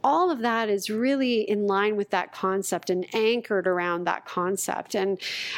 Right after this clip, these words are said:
and, you know, with that, it's really easy to use the marketing tools that, you know, are at our fingertips to tell that story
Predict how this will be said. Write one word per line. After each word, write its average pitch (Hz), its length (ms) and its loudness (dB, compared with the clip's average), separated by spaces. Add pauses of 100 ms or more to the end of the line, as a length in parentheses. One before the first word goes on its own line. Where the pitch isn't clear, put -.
and, 247 160 0
you 247 80 0
know, 233 160 4
with 214 200 -4
that, 349 440 0
it's - 240 -4
really 320 220 2
easy 247 760 0
to 214 140 -4
use 240 420 2
the 214 80 2
marketing 226 480 0
tools 220 640 2
that, 190 520 0 (280)
you 233 100 2
know, 208 140 4
are - 160 2
at 220 160 2
our 208 120 4
fingertips 208 760 0
to - 120 -2
tell 302 280 0
that 220 200 0
story 180 680 0